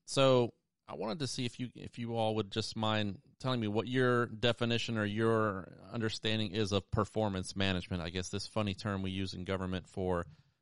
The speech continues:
you know, executing on what we say we're going to do versus a private business world, you know, kind of measures things in profits and fun stuff like that. So I don't know, maybe Rich, or if you want to start off or just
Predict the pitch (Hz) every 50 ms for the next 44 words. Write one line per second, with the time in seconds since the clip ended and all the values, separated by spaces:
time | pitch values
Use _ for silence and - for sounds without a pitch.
0 | _ - - 90 87 - 104 107 - - - 92 - 110 107 98 98 95 92 90
1 | 92 98 92 101 90 - - 104 98 92 90 90 101 104 104 98 90 - 92 87
2 | 87 92 98 104 101 95 92 92 90 90 92 92 - 90 85 90 90 85 85 87
3 | - - - - 101 101 90 90 90 92 98 92 - 95 87 - - 90 92 90
4 | 90 92 90 90 - - 95 95 90 87 - - - - 95 92 92 92 92 92
5 | - - 104 95 90 90 87 - - - 98 92 - - 92 - - - 90 87
6 | 92 - _ _ _ - 95 95 - - 87 - - 90 85 - 101 101 92 -
7 | - _ - - - - - - _ - - - 131 123 120 117 113 110 - 143
8 | 147 123 120 127 127 120 104 98 113 120 - - - - 113 107 101 101 98 101
9 | - 110 113 110 104 - - - 107 104 101 101 104 - - 98 90 - 98 -
10 | -